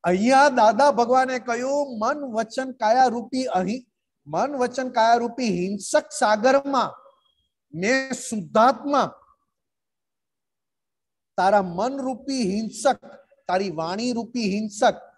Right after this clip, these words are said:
અને કાયા રૂપી હિંસક સાગરમાં તું શુદ્ધાત્મા થયો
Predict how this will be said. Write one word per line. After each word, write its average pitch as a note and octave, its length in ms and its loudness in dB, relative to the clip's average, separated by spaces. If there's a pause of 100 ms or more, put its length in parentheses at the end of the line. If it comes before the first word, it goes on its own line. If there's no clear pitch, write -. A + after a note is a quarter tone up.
(140)
અને G3 200 -2
કાયા G3+ 380 0
રૂપી A3 460 -6
હિંસક F3+ 440 -8
સાગરમાં G3 680 -4 (840)
તું B3+ 140 -2
શુદ્ધાત્મા B3 960 2
થયો G3+ 720 0